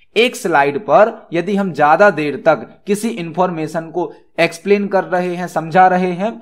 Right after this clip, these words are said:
और हमारा जो साउंड है वह फिनिश हो गया है, हमने स्लाइड को चेंज नहीं किया है, तो ऐसी कंडीशन में हम इस ऑप्शन को यूज़ कर सकते हैं, rewind after play। मतलब कि यदि हमने स्लाइड को चेंज नहीं किया है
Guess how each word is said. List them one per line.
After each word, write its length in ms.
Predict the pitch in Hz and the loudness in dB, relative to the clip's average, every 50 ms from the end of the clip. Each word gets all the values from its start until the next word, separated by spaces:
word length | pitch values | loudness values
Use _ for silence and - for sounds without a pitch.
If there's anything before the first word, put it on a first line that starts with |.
| - _ _ - | -20 _ _ 2
और 680 | 233 247 202 170 165 180 208 240 - - - - - _ _ - | 4 6 8 8 8 8 6 4 2 -2 -14 -20 -20 _ _ -4
हमारा 760 | 170 170 175 180 185 202 226 - 165 123 98 - - _ - 143 | -2 0 0 2 4 6 6 6 6 4 0 -4 -12 _ -8 -6
जो 120 | 175 180 | -4 -4
साउंड 420 | 180 - - 170 175 202 220 214 | -4 -2 -2 0 0 2 2 2
है 60 | 202 190 | 2 2
वह 160 | 185 190 190 | 2 2 0
फिनिश 360 | 185 - 196 202 214 196 - | 0 -2 -2 0 -2 -2 -4
हो 100 | 139 117 110 | -6 -10 -10
गया 220 | 101 117 113 110 | -6 -4 -2 -2
है, 320 | 117 135 120 104 - - _ | -2 -2 -4 -6 -8 -10 _
हमने 240 | - 135 165 185 196 | -8 -6 -4 -4 -6
स्लाइड 380 | 190 - 165 165 165 175 - - | -4 0 2 2 2 2 0 0
को 100 | 208 202 | -2 -2
चेंज 280 | 202 196 196 196 202 | 0 -2 -2 -2 -2
नहीं 280 | 202 196 202 202 220 196 | 0 2 2 2 2 2
किया 260 | - - 131 113 - | -2 -4 -6 -6 -6
है, 300 | - 98 95 - - - _ _ _ _ _ _ - | -6 -8 -12 -16 -18 -20 _ _ _ _ _ _ -2
तो 120 | 220 - - | 0 0 0
ऐसी 280 | 185 185 196 233 254 247 | 0 -2 -2 -4 -2 0
कंडीशन 500 | 220 185 160 151 147 143 - - 143 131 | 0 -2 0 -2 -4 -6 -6 -8 -10 -10
में 380 | 127 143 190 233 247 233 - - _ _ | -6 -4 -4 -4 -4 -6 -10 -14 _ _
हम 160 | 190 214 220 220 - | -2 0 0 -2 -4
इस 160 | 185 185 - - | -8 -8 -4 -2
ऑप्शन 380 | 139 135 135 - - 143 143 139 | -2 -2 -2 -4 -12 -12 -8 -6
को 100 | 143 135 | -6 -4
यूज़ 260 | 135 135 139 139 - | -4 -6 -8 -10 -10
कर 140 | - 117 107 | -10 -10 -10
सकते 400 | - - 117 - _ - 147 143 | -8 -10 -12 -12 _ -10 -8 -6
हैं, 360 | 143 165 151 123 - - _ _ - | -6 -6 -6 -6 -10 -14 _ _ -8
rewind 480 | 147 160 170 160 175 196 214 220 202 - - | -6 -4 0 2 2 2 2 2 -2 -2 0
after 340 | 127 135 135 - - - 147 143 - | 0 0 0 -2 -4 -4 -4 -4 -6
play। 260 | - 139 135 120 104 - - _ _ - | -6 -6 -6 -6 -6 -8 -12 _ _ -4
मतलब 420 | 170 196 196 - 208 202 202 208 - | -4 -4 0 0 0 0 0 -2 -6
कि 100 | 202 226 240 240 - - _ _ - | -10 -8 -8 -10 -12 -16 _ _ -4
यदि 260 | 156 180 180 233 220 | -2 -2 0 0 -2
हमने 320 | 180 156 151 165 185 202 | -2 -4 -4 -6 -6 -6
स्लाइड 380 | 196 - 165 147 143 156 160 156 | -6 -4 0 0 2 2 0 -2
को 120 | - 170 | -6 -8
चेंज 280 | 156 - 160 151 147 139 | -8 -8 -8 -10 -10 -10
नहीं 300 | 135 139 147 190 214 214 | -8 -4 -2 -2 -2 -2
किया 260 | 202 - 147 139 127 120 | -4 -4 -2 0 0 0
है 200 | 120 143 175 | 4 4 4